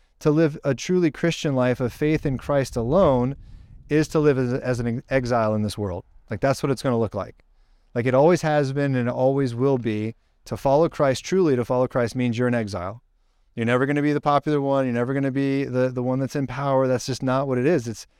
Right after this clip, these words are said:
it's to be strangers in a strange land. It always has been, always will be. And I guess my just encouragement is that we just need to embrace that, just to really get settled in on that and say, "Okay, that's, that's what our identity, that's what, what it's gonna look like for us." Um, and so thankfully we get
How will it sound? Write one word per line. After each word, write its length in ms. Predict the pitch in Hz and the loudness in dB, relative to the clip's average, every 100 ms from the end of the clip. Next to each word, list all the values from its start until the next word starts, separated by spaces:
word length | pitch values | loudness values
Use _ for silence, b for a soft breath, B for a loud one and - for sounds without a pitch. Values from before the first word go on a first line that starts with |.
| _ | _
it's 140 | 135 - | -8 -6
to 80 | 147 | -2
be 80 | 143 | -2
strangers 460 | - 151 156 139 | -2 -2 -2 -2
in 80 | 143 | -2
a 20 | |
strange 320 | - 143 131 | -2 -2 0
land. 240 | 117 107 - _ _ _ _ _ _ _ | 0 -4 -8 _ _ _ _ _ _ _
It 60 | - | -4
always 240 | 127 151 | 2 2
has 260 | 156 143 131 | 2 0 0
been, 120 | 135 | 0
always 240 | 127 131 117 | 2 0 0
will 200 | 120 110 | -2 0
be. 240 | 110 117 | -2 -2
And 240 | 113 113 113 | -2 -4 -8
I 80 | 113 | -4
guess 220 | 127 - | -4 -2
my 100 | 120 | -4
just 180 | 117 120 | -4 -4
encouragement 440 | 113 160 131 117 | -2 -2 0 -4
is 60 | 110 | -4
that 120 | 110 | -4
we 100 | 127 | -4
just 140 | 127 | -2
need 120 | 131 | -4
to 60 | 117 | -4
embrace 320 | 104 113 110 | -2 -4 -4
that, 200 | 127 - - _ _ _ _ _ | -6 -10 -14 _ _ _ _ _
just 180 | 127 113 | -6 -4
to 100 | 113 | -4
really 280 | 110 143 139 | -2 0 2
get 140 | 127 | 0
settled 300 | - 131 120 | -2 0 2
in 80 | 120 | 2
on 160 | 113 110 | 0 0
that 140 | 110 | -2
and 100 | 110 | -4
say, 120 | - | -6
"Okay, 180 | 110 - | -6 -4
that's, 260 | 117 123 - | -4 -4 -6
that's 260 | 131 127 | -6 -4
what 120 | 135 127 | 0 2
our 80 | |
identity, 380 | 113 113 113 110 | 2 2 0 0
that's 180 | 117 - | -2 -2
what, 160 | 127 127 | -4 -2
what 140 | 120 | -4
it's 80 | 110 | -2
gonna 160 | 113 | -2
look 160 | 110 - | 0 0
like 160 | 104 - | -4 -2
for 160 | 107 | -4
us." 280 | 101 110 - _ _ _ _ _ _ - | -4 -6 -14 _ _ _ _ _ _ -2
Um, 300 | 120 117 139 | 2 2 2
and 100 | 139 | 4
so 260 | 160 135 - _ _ _ _ _ _ _ _ | 6 4 0 _ _ _ _ _ _ _ _
thankfully 380 | 156 170 165 151 | 0 2 2 4
we 120 | 143 | 4
get 200 | 143 | 2